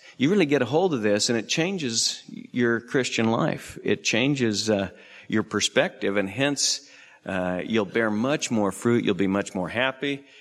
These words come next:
You'll be more fulfilled. You'll have much greater impact for Christ. Uh, Romans is so central to that. Now, having said that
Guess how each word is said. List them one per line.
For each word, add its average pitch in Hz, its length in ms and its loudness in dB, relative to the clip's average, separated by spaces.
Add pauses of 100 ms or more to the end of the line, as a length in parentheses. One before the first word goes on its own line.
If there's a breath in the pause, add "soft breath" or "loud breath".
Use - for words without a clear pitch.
(120 loud breath)
You'll 98 160 -6
be 107 100 -2
more 104 220 2
fulfilled. 120 500 2
You'll 107 160 2
have 95 180 0
much 98 380 -2
greater 104 360 2
impact 107 720 0
for 95 520 0 (100)
Christ. 87 540 -4
Uh, 87 140 0
Romans 104 560 0 (360 loud breath)
is 92 240 0
so 107 240 2
central 101 480 0
to - 140 -4
that. 92 300 0
Now, 165 220 6
having 202 300 6
said 165 300 6
that 113 240 6